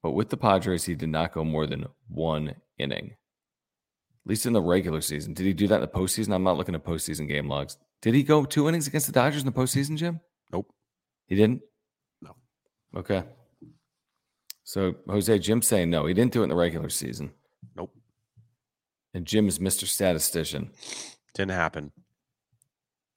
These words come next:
Speaker 1: So thank you, Jose.
Speaker 2: How lucky you're, how, how happy are you that my allergies didn't, d-, like,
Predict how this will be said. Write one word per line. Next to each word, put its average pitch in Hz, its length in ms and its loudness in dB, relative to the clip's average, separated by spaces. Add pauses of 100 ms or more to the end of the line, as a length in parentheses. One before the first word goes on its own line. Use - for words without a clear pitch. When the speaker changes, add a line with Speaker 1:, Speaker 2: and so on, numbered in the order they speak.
(2000)
Speaker 1:
So - 180 -6
thank - 380 -6
you, 82 100 0
Jose. 76 260 0
Speaker 2:
How 110 120 8
lucky 123 240 4
you're, 123 160 2
how, 107 280 4
how 104 200 2
happy 92 340 2
are 98 120 0
you 101 80 2
that 82 120 -2
my 78 120 -6
allergies 80 540 -4
didn't, 80 400 -8 (440)
d-, 78 160 -10 (340)
like, 73 320 -8